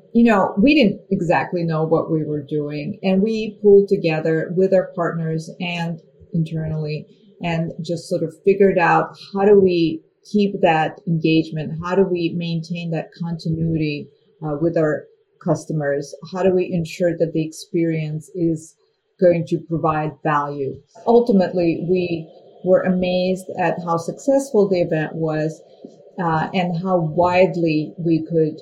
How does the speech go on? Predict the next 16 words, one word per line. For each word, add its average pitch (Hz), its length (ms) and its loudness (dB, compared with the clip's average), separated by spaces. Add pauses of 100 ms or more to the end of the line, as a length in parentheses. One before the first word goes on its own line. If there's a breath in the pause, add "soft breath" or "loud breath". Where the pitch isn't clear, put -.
(120)
um, 151 460 -6
you 170 100 -4
know, 160 140 -4
expand 170 800 -4
our 156 160 0
reach. 147 500 -4 (140)
You 160 160 -4
know, 151 260 -6
normally, 175 880 -2
and 156 260 -6
we'll 170 160 0
get 165 220 0
into 165 220 -2
a - 20 0
little 160 240 0
more 151 420 -6